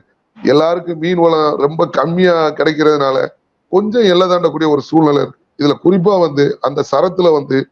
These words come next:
கச்சதீவுல வந்து இந்திய அரசாங்கமோ இலங்கை அரசாங்கமோ கச்சதீவுல வந்து முகாமிடக்கூடாது, ராணுவ கேம்ப் வந்து அமைக்க கூடாதுங்கிறது ஒரு சட்டம் அதுல கரெக்டா இருந்துச்சு. ஆனா இப்ப கடந்த பத்து வருட காலமாக இலங்கை அரசாங்கம்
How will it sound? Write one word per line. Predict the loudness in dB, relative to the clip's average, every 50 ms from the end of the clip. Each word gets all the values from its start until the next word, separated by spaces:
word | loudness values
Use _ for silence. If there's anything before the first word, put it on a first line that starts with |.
| _ -2
கச்சதீவுல | -2 -2 0 0 0 2 4 4 4 4 2 2 0
வந்து | -2 -2 0 2 2 2 0 -2 -8 _ _ _ _
இந்திய | -4 -2 -2 0 2 2 2 2
அரசாங்கமோ | 0 0 -2 -2 0 0 0 0 2 2 2 2 0 -4 _ _ _
இலங்கை | -2 0 0 0 2 2 2 2
அரசாங்கமோ | 2 2 0 0 0 0 0 0 -2 0 0 0 0 -2 -4 _ -2 -2
கச்சதீவுல | -2 -2 0 -2 0 2 2 2 4 4 2
வந்து | 2 0 0 0
முகாமிடக்கூடாது, | 0 2 2 2 2 0 0 0 -2 -2 0 0 0 0 2 2 0
ராணுவ | 0 0 0 0 0 0 -2 -2 -2 -4 -6 -12 _
கேம்ப் | -4 -2 -2 0 0 -2 -4 -2
வந்து | -2 -2
அமைக்க | -4 -4 -4 -6 -6
கூடாதுங்கிறது | -4 0 0 0 0 0 -2 -2 -2 0 0
ஒரு | 0 0
சட்டம் | 0 -2 -2 -2 0 -2
அதுல | 0 0 -2 -2
கரெக்டா | -2 -2 -2 -2 -2 -2 -2
இருந்துச்சு. | -4 -6 -10 -12 -16 -18 _ _
ஆனா | -4 -4 -2 -2 -4 -4 -6 -6 -8 -12 _ _ _
இப்ப | -12 -8 -4 -4 -2
கடந்த | 0 0 0 0 2 0 0
பத்து | 0 0 -2 0 2 2
வருட | 2 4 4 2 0
காலமாக | 0 0 0 0 0 -2 -4 -4 -4 -6 -6 -8 -10 _ _
இலங்கை | -4 -2 -2 -2 0 2 2
அரசாங்கம் | 2 2 2 0 -2 -2 -4 -6 -4 -4 -2 -2 -2